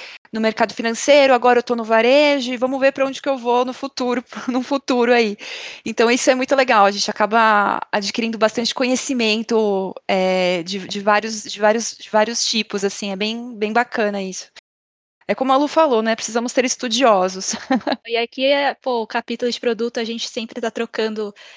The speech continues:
Speaker 2: é, conhecimento, é, até o nosso lema aí da Concrete é "Vamos aprender juntos", então a gente nem sempre acerta, a gente, pelo contrário, quando a gente erra ou quando a gente tá com dúvida, a gente só,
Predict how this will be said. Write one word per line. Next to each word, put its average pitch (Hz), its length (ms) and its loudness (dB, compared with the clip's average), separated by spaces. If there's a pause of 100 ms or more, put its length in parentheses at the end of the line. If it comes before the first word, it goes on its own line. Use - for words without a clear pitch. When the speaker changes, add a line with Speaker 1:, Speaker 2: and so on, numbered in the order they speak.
(260)
Speaker 2:
é, 202 160 -4
conhecimento, 220 1040 -4 (360)
é, 190 140 -4
até 208 320 -2
o 214 60 -4
nosso 214 280 -4
lema 202 240 -2
aí 202 80 -4
da 208 100 -2
Concrete 208 640 -10
é 196 40 -8
"Vamos 202 260 -6
aprender 208 400 -4
juntos", 226 500 -10
então 214 360 -6
a 214 60 -8
gente 214 280 -10
nem 226 180 -6
sempre 233 320 -6
acerta, 226 440 -2
a 214 40 -8
gente, 214 120 -12
pelo 214 180 -6
contrário, 214 560 -2
quando 220 160 -12
a 208 80 -4
gente 214 300 -8
erra 202 320 -2
ou 196 80 -8
quando 202 160 -12
a 208 40 -10
gente 202 160 -10
tá 202 120 -6
com 208 160 -14
dúvida, 214 400 -6
a 208 40 -4
gente 214 180 -12
só, - 180 -8